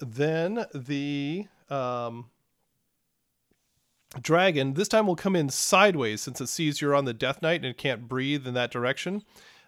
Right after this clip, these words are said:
Uh, it does not recharge its breath weapon. Um,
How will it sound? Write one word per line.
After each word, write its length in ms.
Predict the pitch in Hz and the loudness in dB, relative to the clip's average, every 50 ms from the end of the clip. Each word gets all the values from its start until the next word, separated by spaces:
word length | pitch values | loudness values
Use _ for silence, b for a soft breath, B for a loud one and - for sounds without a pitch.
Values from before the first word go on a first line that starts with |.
| b | b
Uh, 180 | - 135 127 120 | -4 -2 0 0
it 80 | 131 131 | -2 0
does 200 | 127 156 147 139 | 2 2 2 2
not 320 | 143 143 170 196 180 156 - | 2 2 2 2 0 -2 -6
recharge 560 | 185 156 160 156 - - 160 147 143 139 135 - | -4 -4 -4 -4 -2 0 2 2 2 2 0 -6
its 140 | 135 123 | -10 -12
breath 380 | - - 110 135 147 160 151 - | -10 -6 0 2 2 2 0 -2
weapon. 360 | 113 90 - - 113 156 196 - _ _ _ _ b b b b b b b b b b - | -8 -8 -6 -8 -8 -8 -8 -10 _ _ _ _ b b b b b b b b b b -6
Um, 520 | 143 135 131 131 131 127 123 120 123 127 | -4 -2 -2 -2 -2 -4 -4 -6 -8 -10